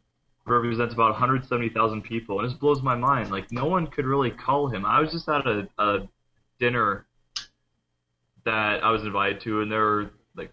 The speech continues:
four senators and a few representatives, and one was a Senate president. I mean, it was just this bunch of people that if you were in California or New York or anywhere else, one little dinner, these people would never show up to.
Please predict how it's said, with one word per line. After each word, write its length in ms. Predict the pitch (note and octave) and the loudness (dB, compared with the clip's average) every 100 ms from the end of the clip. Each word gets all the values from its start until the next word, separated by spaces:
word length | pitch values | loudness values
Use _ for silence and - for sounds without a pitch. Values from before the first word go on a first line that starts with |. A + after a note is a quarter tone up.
| - | -4
four 200 | D3+ E3+ | 0 0
senators 800 | D#3+ C3 B2 A#2+ B2 B2 B2 G#2+ | 0 -4 -2 -2 0 0 -2 -6
and 160 | G2 G#2 | -10 -12
a 60 | |
few 220 | - D3+ | -6 -2
representatives, 760 | C#3+ C3 B2+ A2+ A2 A2+ A2+ G#2+ | 2 2 0 -2 0 2 2 2
and 140 | G#2+ | -2
one 160 | A2 C3 | 0 0
was 100 | A#2+ | -2
a 60 | A#2 | -4
Senate 280 | - A2+ A2 | -2 -2 -2
president. 540 | - G#2 G2 G2 G2 - | -4 -4 -4 -6 -6 -8
I 40 | A2+ | -4
mean, 160 | A#2 | -2
it 60 | B2 | 0
was 120 | A#2 | -2
just 180 | C3 - | -4 -6
this 140 | G#2+ _ - | -12 _ 0
bunch 280 | B2+ D3+ B2 | 0 0 -2
of 160 | A2 | -2
people 400 | - C3+ C3 A2+ | -2 -4 0 -2
that 280 | A2 G2+ - _ _ - | 0 -2 -2 _ _ -12
if 160 | A#2+ C#3 | -8 0
you 100 | E3+ | 2
were 180 | D3 | 2
in 240 | A2+ G#2 G2 _ - | 2 -4 -8 _ -4
California 640 | F#2+ G#2 - G2 G#2 G2+ F#2 | 0 0 -2 -2 -2 -2 -4
or 520 | F2+ - G2 F2+ F#2+ | -4 -2 0 0 -2
New 160 | G2 | -6
York 380 | G#2+ G#2+ G#2+ G#2 | -4 2 2 0
or 40 | G#2 | -2
anywhere 280 | A2 A2+ G#2+ | 0 2 4
else, 300 | A2 A#2 - _ _ _ _ _ _ _ _ | 4 2 -4 _ _ _ _ _ _ _ _
one 260 | A2 C3+ D#3+ | 0 2 2
little 180 | E3 D3 | 4 2
dinner, 500 | B2+ C3 B2 G#2 F2+ | 2 0 0 -2 -6
these 240 | A2 B2+ - | -4 -4 -4
people 260 | C#3 C#3+ | -6 -2
would 100 | C3 | -2
never 280 | A2+ A2 A2+ | 0 0 -2
show 280 | - A2 G#2 | -2 0 2
up 200 | G#2 - | 0 -2
to. 240 | C#2 B1 | -10 -10